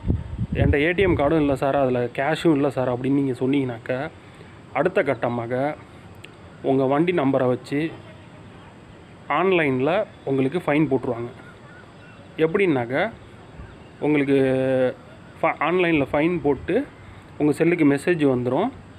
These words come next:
message வந்ததுக்கு அப்புறமேட்டு அந்த ஃபைனை நீங்க ஏதாவது ஒரு ப்ரௌசிங் சென்டர்ல போய் கட்டிக்கணும். அந்த ஃபைனை வந்து நீங்க எப்போ வேணாலும் கட்டிக்கலாம்.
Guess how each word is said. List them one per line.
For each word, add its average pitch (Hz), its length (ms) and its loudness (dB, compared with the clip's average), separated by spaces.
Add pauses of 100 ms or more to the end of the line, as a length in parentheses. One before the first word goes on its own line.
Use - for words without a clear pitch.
(320)
message 170 340 2
வந்ததுக்கு 131 440 2
அப்புறமேட்டு 151 460 -2 (800)
அந்த 147 280 0
ஃபைனை 180 420 2 (100)
நீங்க 156 240 2
ஏதாவது 160 420 2
ஒரு 131 500 2
ப்ரௌசிங் 185 380 2
சென்டர்ல 127 360 -2
போய் 220 220 0
கட்டிக்கணும். 131 440 -2 (1120)
அந்த 170 200 2
ஃபைனை 196 460 2
வந்து 202 360 2 (640)
நீங்க 180 200 4
எப்போ 180 400 2
வேணாலும் 196 240 2
கட்டிக்கலாம். 139 400 0